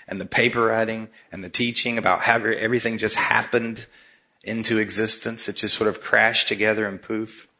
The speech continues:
Science could spend their time rejoicing in the creation and spending all of their time and their money and their efforts and their thinking and on how we might best use what he's already created.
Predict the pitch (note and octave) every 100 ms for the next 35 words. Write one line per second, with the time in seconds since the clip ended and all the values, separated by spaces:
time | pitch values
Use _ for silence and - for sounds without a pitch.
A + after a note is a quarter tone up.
0 | _ _ - - - C#3 D3 C#3 - B2+
1 | - C#3 B2+ A#2+ C3 A2+ A2+ A2 A2+ C#3
2 | D3 - A2+ A2+ A2 G#2+ G#2 - - -
3 | B2 A2+ A2 - G#2 G#2 - - B2+ B2+
4 | A#2 A2+ A2 G2+ G2+ - A#2+ A#2 A2+ A2+
5 | G#2 F#2+ F#2+ G2 A2 A2+ A2 G2 F#2+ F2+
6 | A2+ - A#2 - G2+ F#2+ F#2+ - - -
7 | - C3+ A#2+ B2 A2+ A2 G2 F#2+ _ -
8 | - - _ - A#2+ - C3 C3 B2+ B2
9 | A2 A2 B2 - A2+ B2 F#3+ A#3 A2 F#2
10 | F#2 - - - - G2 G#2 F#2 F#2+ F2+
11 | F2+ F#2 - F2 F2+ F2+ F#2+ -